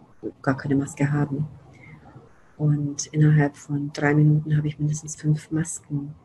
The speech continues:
oder Panzer aufgezeigt, die sie haben, sowohl auf der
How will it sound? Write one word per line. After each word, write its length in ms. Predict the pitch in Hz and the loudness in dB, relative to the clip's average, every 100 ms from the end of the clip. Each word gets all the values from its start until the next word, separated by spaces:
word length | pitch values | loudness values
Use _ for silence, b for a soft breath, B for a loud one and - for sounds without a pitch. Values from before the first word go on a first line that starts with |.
| _ _ - - | _ _ -14 -2
oder 160 | 156 | 0
Panzer 540 | 147 160 156 151 135 135 | 2 4 4 4 0 0
aufgezeigt, 840 | 139 - 151 - 147 139 - - | -4 -4 -6 -4 -4 -4 -6 -12
die 60 | 147 | -8
sie 200 | 151 143 | -4 -2
haben, 340 | 143 147 147 | 0 0 0
sowohl 460 | 151 147 147 147 147 | -2 -4 -2 2 2
auf 240 | 143 151 | 2 -4
der 320 | - 147 147 | -2 0 0